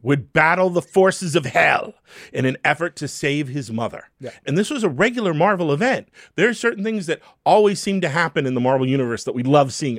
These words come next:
Speaker 1: over and over again. You know, a Hulk Thing fight, an Avengers Defenders war. There's certain things that we just wanna see on cycles. Like, "Yeah, let's see that again."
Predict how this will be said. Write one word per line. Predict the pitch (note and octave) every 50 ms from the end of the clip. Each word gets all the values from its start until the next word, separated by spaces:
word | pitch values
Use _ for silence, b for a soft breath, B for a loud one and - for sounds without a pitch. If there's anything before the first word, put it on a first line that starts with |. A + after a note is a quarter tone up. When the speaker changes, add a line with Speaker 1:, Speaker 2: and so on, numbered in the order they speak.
| - -
Speaker 1:
over | B2+ C#3 C3+ B2 C3
and | B2 A#2+
over | A#2+ A#2+ A2 A2 G#2
again. | G2 F#2 G2+ F#2 E2 D2 B B B B B B
You | A#2 B2
know, | A#2 A2 G#2+ A2
a | A2+
Hulk | - - C#3+ C3+ A#2 - -
Thing | - - C3+ B2+ A#2+ A#2 G#2+
fight, | - - A#2 G#2+ G#2 F#2 E2+ B B B B
an | B A#2 B2+
Avengers | B2 A#2+ C3+ C3+ C3 A#2+ B2+ A2+ F#2+
Defenders | A#2 A#2 - - C3 B2+ B2 A#2 A2+ G#2+ F#2
war. | G#2 A2 A2+ A2 G#2 G2+ F#2+ F2+ E2+ B B B B B -
There's | B2 B2+ -
certain | F#3 G3 F3+
things | C#3+ E3+ C#3+
that | - - F3+ B2
we | C#3 C#3+ C#3
just | C3+ E3 -
wanna | - D#3+ D3 C3+
see | - - D#3
on | C3+ B2+ A2
cycles. | C3+ B2 A#2 A2
Like, | C3+ - - -
"Yeah, | A#3+ B3 G3+ - C#3+ -
let's | - G#3 G#3+ G#3
see | - A#3
that | A3 G#3 F#3 E3+
again." | D#3 D3 F3+ A3 F#3 B2 G2+ F#2 -